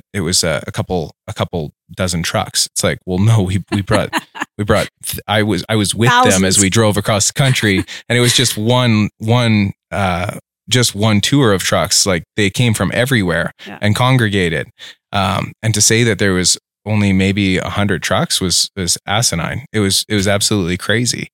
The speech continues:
Speaker 1: Um, so the, the amount of support that we saw, uh, and, and then I think,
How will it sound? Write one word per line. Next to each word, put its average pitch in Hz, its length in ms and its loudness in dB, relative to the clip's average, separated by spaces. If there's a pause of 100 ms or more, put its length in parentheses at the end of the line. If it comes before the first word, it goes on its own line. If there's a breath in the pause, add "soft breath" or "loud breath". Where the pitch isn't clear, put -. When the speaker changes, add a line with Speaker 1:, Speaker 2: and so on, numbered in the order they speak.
(440 loud breath)
Speaker 1:
Um, 95 360 -2 (320)
so 120 200 2
the, 113 280 0
the 113 140 0
amount 110 240 2
of 120 80 0
support 113 480 0
that 95 120 -4
we 95 100 -2
saw, 85 400 0 (160)
uh, 95 340 -6 (160)
and, 101 340 -2 (140)
and 117 140 2
then 117 240 0 (920 loud breath)
I 127 40 -2
think, - 380 0